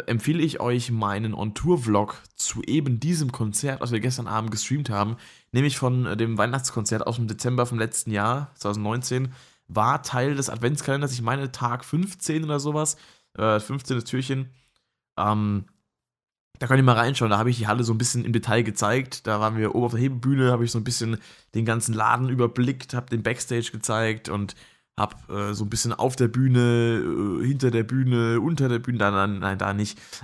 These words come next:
aber, äh, habe ich diverse, äh, Facetten der Halle quasi im Video gezeigt für alle, die, ja, ähm, halt nicht hier in der Nähe wohnen und sich das nicht live anschauen können. Jedenfalls, äh, ihr,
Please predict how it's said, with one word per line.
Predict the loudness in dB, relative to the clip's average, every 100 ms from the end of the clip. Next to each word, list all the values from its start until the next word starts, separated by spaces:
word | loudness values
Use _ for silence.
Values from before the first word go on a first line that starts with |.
| -2
aber, | 2 4 4
äh, | 2 2
habe | 4
ich | 2
diverse, | 0 0 4 2 2 2 0 -4 -20 _ _
äh, | -6 -4 -2
Facetten | -2 -2 -2 -2
der | -2
Halle | 0 -2
quasi | -2 -4 -2 -2
im | -4
Video | -4 -2 -2
gezeigt | -4 -4 -6 -6 -10
für | -6
alle, | -4 -4
die, | -2 0 -2 -4 _ _ _ _
ja, | -2 0 0 -4 _ _ _ _ _
ähm, | -6 -4 -8 -12 _ _ _ -10
halt | -10 -10 -16 -20 _ _ _ -14
nicht | -12 -12 -8
hier | -6
in | -4
der |
Nähe | -4 -2 -2 -4
wohnen | -4 -4 -6
und | -8 -8
sich | -6
das | -4 -4
nicht | -4
live | -2 -2
anschauen | -2 -6 -8 -12
können. | -14 -16 -16 0
Jedenfalls, | 2 4 4 4 2 2
äh, | 4
ihr, | 4 4